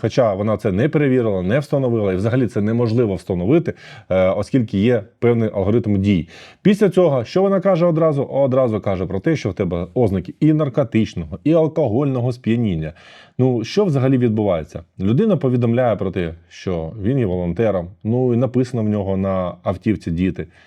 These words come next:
І що з того? Перевозить ці труби. Ви побачили, для яких цілей. Тобто людина намагається зробити все для того, щоб допомогти людям, армії. І ось такі дії трапляються. І тут я з цим хлопцем не погоджуюсь стосовно того, що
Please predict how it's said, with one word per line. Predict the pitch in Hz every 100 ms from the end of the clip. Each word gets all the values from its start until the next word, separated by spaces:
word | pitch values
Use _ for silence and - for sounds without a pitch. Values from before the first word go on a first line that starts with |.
| _ _
І | 87
що | - 123
з |
того? | 120 - 101 87 87 - - - _ _ -
Перевозить | 101 113 147 107 87
ці | 117
труби. | 110 101 87
Ви | 82 113
побачили, | 120 110 120 107 95
для | 90 98
яких | 95 127 120
цілей. | - 107 90 80 - _ _
Тобто | 110 - 110 - _ -
людина | 101 104 123 127 95 87
намагається | 95 107 104 117 101 - 87 92
зробити | 85 98 104 113 95
все | 85 - 127 120
для | 90 92
того, | 123 92
щоб | - 85
допомогти | 95 101 110 104 - 82 82 _ _ _ _ -
людям, | 107 131 120 98 87 -
армії. | 107 120 110 98 87 92 - -
І |
ось | 104 98
такі | 98 - 101
дії | 85 82
трапляються. | 76 85 80 78 - -
І | 120 117
тут | 202 226
я | 117 123 123 120
з | 110
цим | - - 110
хлопцем | 90 151 170 - 117 -
не | 113 123
погоджуюсь | 120 131 143 190 98 90
стосовно | 87 110 113 101 101
того, | 160 123
що | 101 - 104